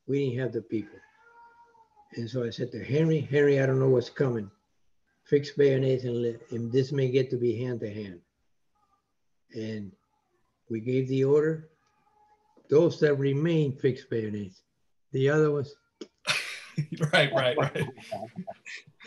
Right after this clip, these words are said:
Speaker 1: I don't know where the hell they went or where they were. But,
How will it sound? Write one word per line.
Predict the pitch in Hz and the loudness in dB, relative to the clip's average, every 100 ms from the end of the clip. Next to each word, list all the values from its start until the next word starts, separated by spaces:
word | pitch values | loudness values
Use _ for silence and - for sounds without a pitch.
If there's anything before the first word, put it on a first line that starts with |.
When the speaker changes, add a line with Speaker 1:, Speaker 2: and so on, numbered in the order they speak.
| - _ _ _ - | -20 _ _ _ -8
Speaker 1:
I | 139 | -2
don't | 156 151 | -2 0
know | 156 | 0
where | 143 151 170 | 0 0 0
the | 139 113 | -2 -4
hell | 110 110 | -6 -8
they | 107 104 | -8 -8
went | 98 104 104 | -10 -12 -14
or | 107 107 | -14 -12
where | 104 117 120 | -6 -2 0
they | 113 | -2
were. | 107 104 92 80 _ _ _ _ _ _ _ _ _ _ _ _ _ _ | -4 -8 -14 -20 _ _ _ _ _ _ _ _ _ _ _ _ _ _
But, | 113 107 | -14 -14